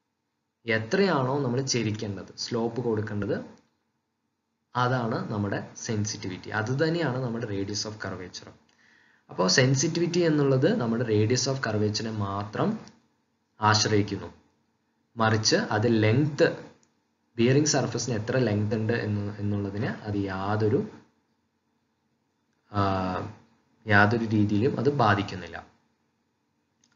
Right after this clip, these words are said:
അപ്പോ നമ്മളുടെ ഈ വയലിന്റെ radius ആണ് നമ്മുടെ സെൻസിറ്റിവിറ്റി തീരുമാനിക്കുക. അല്ലാതെ നമ്മുടെ ഈ സ്പിരിറ്റ് ലെവലിന്റെ length അല്ല നമ്മുടെ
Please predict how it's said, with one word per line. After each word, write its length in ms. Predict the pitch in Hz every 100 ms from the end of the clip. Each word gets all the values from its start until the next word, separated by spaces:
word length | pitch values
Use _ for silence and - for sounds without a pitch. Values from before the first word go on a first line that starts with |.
| _ _ _ _ _ _ _ _ -
അപ്പോ 180 | 110 160
നമ്മളുടെ 640 | 147 131 131 143 180 - - _ -
ഈ 160 | 117
വയലിന്റെ 640 | 123 113 107 113 127 135 95
radius 720 | 107 104 110 113 131 131 147
ആണ് 380 | 107 98 170 - _ _ _ _
നമ്മുടെ 200 | 110 107
സെൻസിറ്റിവിറ്റി 680 | 127 113 104 104 113 113 107
തീരുമാനിക്കുക. 840 | 123 117 113 107 98 98 92 90 - _ _ _ _ _ _ _ _ _ _ _ _ _ _ _ _ _ _
അല്ലാതെ 440 | 113 110 110 113 139
നമ്മുടെ 440 | - 113 120 147 - _ -
ഈ 260 | 113 110 107
സ്പിരിറ്റ് 520 | - - 117 120 120
ലെവലിന്റെ 380 | 131 127 127 139
length 480 | 117 107 110 117 123
അല്ല 400 | 101 107 190 - -
നമ്മുടെ 340 | 107 101 127